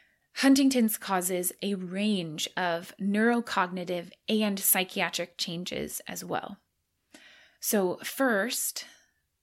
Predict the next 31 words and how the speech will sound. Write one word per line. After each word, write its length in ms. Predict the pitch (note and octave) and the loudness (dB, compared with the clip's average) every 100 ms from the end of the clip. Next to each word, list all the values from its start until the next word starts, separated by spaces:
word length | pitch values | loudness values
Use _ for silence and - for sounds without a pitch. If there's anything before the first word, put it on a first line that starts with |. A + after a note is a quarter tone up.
| - | -2
not 260 | G3 G3+ | 2 2
first 300 | - G3 F#3+ | 2 2 2
in 80 | F#3+ | -2
terms 240 | F#3 F3+ | -4 -4
of 100 | F#3 | -4
the 60 | F3+ | -6
course 380 | - - F#3 - | -6 -2 0 -2
of 80 | - | -4
disease, 480 | E3+ D#3+ G2+ E3+ | -4 -4 -4 -6
but 160 | - E3+ | -4 -4
just 380 | E3 D#3+ - - | -2 -2 -4 -8
first 400 | - G3 F#3 - | -2 0 2 0
of 200 | F3 E3+ | -4 -4
what 160 | E3 D#3+ | -4 -4
I'm 80 | E3 | -4
gonna 200 | - - | -8 -6
talk 220 | - - | -8 -8
about, 320 | - C3+ C4+ C4+ _ - - - - - | -2 2 2 0 _ -20 -20 -18 -20 -4
um, 320 | G3+ E3+ E3+ - | -2 -2 -4 -2
is 200 | G3+ F#3 | 0 0
depression, 800 | F#3+ F#3+ F#3+ D#3+ - D#3 G#3 C4+ - _ | -2 -2 -2 0 0 0 -2 -2 -8 _
which 240 | G3 G3+ | -2 0
is 260 | G3+ F#3 - - | 0 -2 -4 -8
far 400 | - - G#3+ C4 | -12 -2 2 4
more 220 | A3+ G3+ | 4 0
common 540 | - E3+ E3+ D#3+ D#3+ - | -4 -4 -4 -6 -8 -6
in 160 | F#3 | -6
people 300 | F#3 F#3 F#3 | -4 -4 -2
with 160 | F3+ G3+ | -2 -4
Huntington's 580 | - F3 F3 F3 F3 F3 | -4 -6 -6 -6 -6 -6
disease 540 | F3 E3 E3 C#3+ - | -4 -4 -4 -6 -6